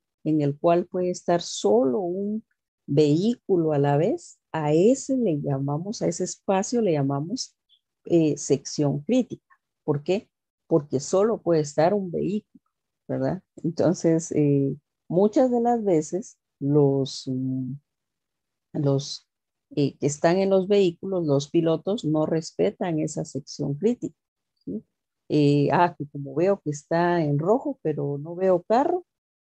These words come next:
y de repente aparece un carro que viene a gran velocidad y se pasan y chocan, ¿verdad? Entonces, eh, o también no necesariamente que exista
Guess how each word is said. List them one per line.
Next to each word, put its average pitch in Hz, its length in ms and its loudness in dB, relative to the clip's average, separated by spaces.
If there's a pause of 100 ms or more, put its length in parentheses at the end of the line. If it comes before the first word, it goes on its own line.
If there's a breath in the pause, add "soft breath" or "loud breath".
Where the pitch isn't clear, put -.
y 160 120 4
de 147 120 4
repente 220 640 -2
aparece 170 440 -2
un 180 120 -8
carro 175 400 -2
que 147 180 -8 (260)
viene 180 440 0
a 160 40 -4
gran 165 260 0
velocidad 151 680 2 (340)
y 160 140 0
se 139 180 -2
pasan 302 500 -2 (120)
y 143 160 -6
chocan, 139 460 -2 (220)
¿verdad? 143 280 -4
Entonces, 147 640 -2 (440)
eh, 151 520 4
o 160 200 4
también 151 840 0 (540)
no 170 220 0
necesariamente 165 1200 -2 (480)
que 156 80 4
exista 180 880 -2